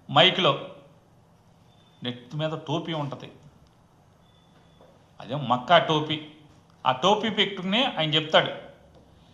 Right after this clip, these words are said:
"నేను మన మతానికి వ్యతిరేకంగా, మన మత మనోభావాలకు వ్యతిరేకంగా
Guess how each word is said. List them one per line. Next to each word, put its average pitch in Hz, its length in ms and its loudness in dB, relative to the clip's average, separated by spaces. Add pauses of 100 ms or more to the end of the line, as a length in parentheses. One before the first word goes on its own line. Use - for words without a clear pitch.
(460)
"నేను 226 300 6 (880)
మన 160 380 6
మతానికి 226 840 8 (120)
వ్యతిరేకంగా, 196 960 4
మన 160 160 4
మత 180 260 8
మనోభావాలకు 233 800 12
వ్యతిరేకంగా 208 640 8